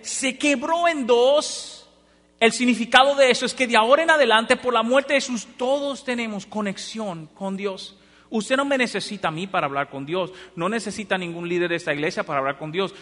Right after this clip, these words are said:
No tiene que llamar a su abuelita para que su abuelita hable con Dios para ver si Dios la escucha a ella y le responde a usted. ¿Está conmigo? No estoy diciendo que no busque oración.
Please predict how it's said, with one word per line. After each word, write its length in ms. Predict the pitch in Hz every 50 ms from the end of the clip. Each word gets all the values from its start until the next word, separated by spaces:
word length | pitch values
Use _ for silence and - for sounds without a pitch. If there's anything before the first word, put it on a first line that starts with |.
| - - -
No 100 | 151 151
tiene 200 | 180 214 233 208
que 100 | 226 220
llamar 240 | 202 190 190 190
a 60 | 190 185
su 120 | - 208
abuelita 400 | 180 170 156 151 175 202 - 202
para 160 | 175 156 147
que 120 | 147 - -
su 100 | - 156
abuelita 320 | 147 147 156 175 196 196
hable 180 | 185 185 190 190
con 140 | 196 185
Dios 200 | 175 170 185 185
para 180 | 185 147 147 143
ver 100 | 151 156
si 140 | 151 - 170
Dios 180 | 151 165 160
la 80 | 160 156
escucha 320 | 151 - 170 170 - 208
a 80 | 214 208
ella 220 | 202 202 208 202
y 80 | 175 143
le 200 | 131 131 127 127
responde 440 | 127 135 131 127 - 160 156 151 143
a 40 | 135
usted. 280 | 135 - - 185 - - - _ _ _ _ _ _ _ _ _ _ _ _ _ _ _ _ _ _ _ _ _ _ _ _ _ _ _
¿Está 180 | _ - 220 226
conmigo? 400 | 262 254 277 302 339 381 - - - - - _ _ _ _ _ _ _
No 80 | 170
estoy 180 | 170 - 254 233
diciendo 280 | 208 - 220 208 196
que 80 | 190 185
no 120 | 165 151
busque 280 | 143 160 190 185 - 160
oración. 420 | 139 - - - 190 185 139 123